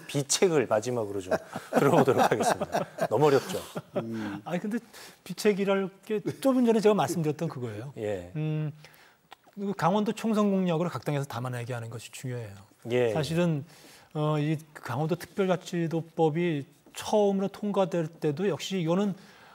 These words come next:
Speaker 3: 어, 대통령 선거를 앞두고 각 당의 대통령 후보들의 공약이었거든요. 그러다 보니까,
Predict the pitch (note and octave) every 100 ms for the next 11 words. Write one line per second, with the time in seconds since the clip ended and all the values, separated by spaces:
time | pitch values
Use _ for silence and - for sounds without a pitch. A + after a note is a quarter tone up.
0 | - - C#3+ C#3+ C#3+ C#3+ C#3+ C#3 C#3 _
1 | _ _ _ _ _ _ _ _ C#3+ -
2 | G#3+ G3 F#3 F3 E3 B2+ - A2+ D3+ D3+
3 | G2+ _ _ - C#3 - F#3+ F#3 F3+ C3+
4 | F3 F3 D#3+ B3+ G#3 F3+ D3 C#3 D3 E3
5 | D#3+ F#3 E3 B2 G2+ A2 G#2+ C3+ G3+ -
6 | _ - _ G3+ G#3 G#3 G3+ F#3+ G#3+ E3+